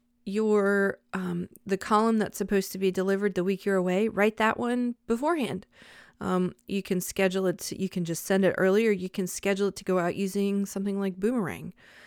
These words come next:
Um, maybe you wanna write the next two so that it's not sitting on your desk when you get back even.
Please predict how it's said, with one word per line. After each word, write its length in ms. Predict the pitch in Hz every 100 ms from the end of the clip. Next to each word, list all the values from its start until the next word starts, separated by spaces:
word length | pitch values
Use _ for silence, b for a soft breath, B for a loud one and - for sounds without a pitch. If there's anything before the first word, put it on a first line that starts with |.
| B B B -
Um, 520 | 175 170 165 175 165 - _ _ _ _ _ _ _ _ _ _ _ _ _ _ -
maybe 260 | 226 226
you 120 | 233 220
wanna 180 | 208
write 220 | 208 214 226
the 60 |
next 380 | 233 247 - -
two 360 | - 339 294 269
so 240 | - 220
that 260 | 214 202 - -
it's 240 | 190 -
not 240 | 196 180
sitting 280 | - 202 202
on 100 | 196
your 80 | 180
desk 340 | 180 175 -
when 80 | 190
you 100 | 180
get 140 | - -
back 300 | 254 208 -
even. 380 | 196 - 214